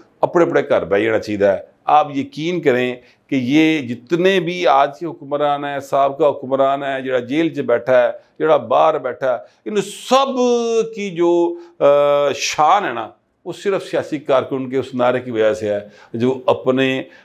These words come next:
बच्चों की वक्त से को चुरा कर आपके पास आके आपके जलसे में नारा मारता है।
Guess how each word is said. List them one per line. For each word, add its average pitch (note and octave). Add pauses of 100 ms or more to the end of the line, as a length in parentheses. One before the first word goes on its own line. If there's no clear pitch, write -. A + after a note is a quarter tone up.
(140)
बच्चों B2+
की C3+
वक्त B2+
से C3 (280)
को -
चुरा B2+
कर C3
आपके A#2
पास B2
आके A#2
आपके A2
जलसे G2+
में A#2
नारा A#2+
मारता E2
है। -